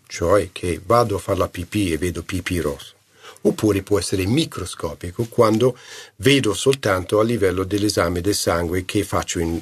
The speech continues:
in laboratorio analisi. Quando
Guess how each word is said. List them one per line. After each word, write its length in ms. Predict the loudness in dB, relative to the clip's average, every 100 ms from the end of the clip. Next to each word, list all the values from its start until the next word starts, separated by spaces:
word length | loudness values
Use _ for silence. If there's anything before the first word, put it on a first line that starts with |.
| -2
in 120 | 0
laboratorio 680 | 0 0 -4 -2 -2 -2 -4
analisi. 540 | -4 -4 -8 -12 -16 -20 _ _ _ _ _ -20 -20 -20 -20 -20 -20 _ _ _ _ _ _
Quando 680 | _ 4 6 6 6 6 4